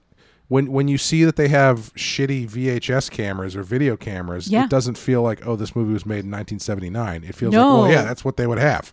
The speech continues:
Speaker 2: Yeah. Yeah, no, and, and yeah, I'm not, I'm not, I think it's the, one of the only things that comes close to dating it.
Speaker 1: Yeah.
Speaker 2: But I, but it doesn't bother me. It's like you're saying, it's still, it makes sense within the context of the rest of what you're seeing.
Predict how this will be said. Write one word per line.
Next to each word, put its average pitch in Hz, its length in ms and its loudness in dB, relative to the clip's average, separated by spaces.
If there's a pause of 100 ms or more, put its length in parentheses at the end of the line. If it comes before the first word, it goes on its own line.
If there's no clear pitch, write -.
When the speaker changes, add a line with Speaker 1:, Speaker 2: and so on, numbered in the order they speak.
(120)
Speaker 2:
Yeah. 240 260 0 (760)
Yeah, 381 200 2
no, 415 240 2
and, 254 100 2
and 220 260 0
yeah, 247 160 0
I'm 190 120 0
not, 202 200 2
I'm 202 100 0
not, 202 280 2 (300)
I 214 100 4
think 247 180 -2
it's - 140 -2
the, 233 240 2
one 214 320 2
of 202 40 0
the 185 140 -4
only 208 460 2
things 185 340 -4
that - 220 -6
comes 175 280 -4
close 170 380 -2
to 180 120 -4
dating 156 420 -6
it. 95 240 -12 (140)
Speaker 1:
Yeah. 107 160 0
Speaker 2:
But 151 80 0
I, 160 140 -4
but 170 140 -6
it 160 100 -10
doesn't 190 260 -4
bother 165 360 -4
me. 98 240 -12
It's - 220 -12
like 175 160 -10
you're 160 80 -14
saying, - 320 -6
it's - 120 -12
still, 202 200 0
it 180 160 -4
makes 202 240 -4
sense 190 300 -4
within 175 200 -6
the 143 80 -10
context 160 540 -12
of - 80 -14
the - 80 -14
rest - 240 -12
of 160 80 -12
what - 100 -12
you're - 120 -14
seeing. - 420 -14